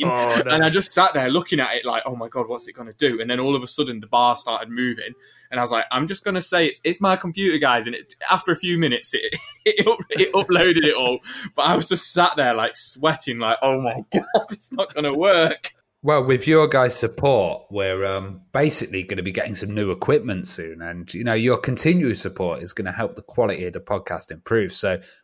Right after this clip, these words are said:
Speaker 3: we're doing extra content soon. We're gonna have a video, hopefully, which will be good. And we do our Patreon meetup as well every month.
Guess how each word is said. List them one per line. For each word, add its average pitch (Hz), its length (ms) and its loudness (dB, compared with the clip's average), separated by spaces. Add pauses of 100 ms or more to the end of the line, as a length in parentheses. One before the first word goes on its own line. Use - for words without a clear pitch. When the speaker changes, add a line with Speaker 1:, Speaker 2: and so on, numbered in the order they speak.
Speaker 3:
we're 120 120 0
doing 110 460 2
extra 110 520 -4 (260)
content 135 500 -2
soon. 156 280 -2
We're 156 100 -4
gonna 87 220 -6
have 95 280 -6
a 85 300 -10 (100)
video, 156 600 4
hopefully, 151 640 2 (260)
which 117 260 -6
will 104 80 -4
be 95 100 -6
good. 127 280 2
And 123 400 -4
we 110 80 0
do 104 180 0
our 98 180 0
Patreon 113 520 -6
meetup 107 460 -6
as 87 120 -14
well 104 180 -2
every 87 220 -6
month. 104 300 -8